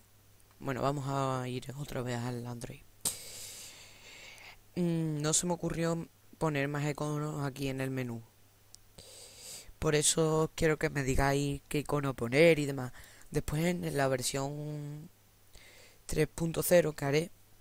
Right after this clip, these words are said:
ya pondré el nuevo fondo. Lo que pasa es que el técnico de fondo me,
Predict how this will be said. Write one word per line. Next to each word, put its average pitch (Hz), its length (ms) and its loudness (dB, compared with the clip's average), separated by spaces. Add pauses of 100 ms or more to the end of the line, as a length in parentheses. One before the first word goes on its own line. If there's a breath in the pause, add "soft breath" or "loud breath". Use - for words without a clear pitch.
(800)
ya 151 180 2
pondré 143 600 0
el 139 120 -4
nuevo 135 280 0
fondo. 123 420 -6
Lo 135 120 0
que 127 40 -2
pasa 131 280 -2
es - 40 -8
que 131 500 2 (480 loud breath)
el 139 140 -2
técnico 139 460 0
de 139 80 0
fondo 147 360 0
me, 131 680 0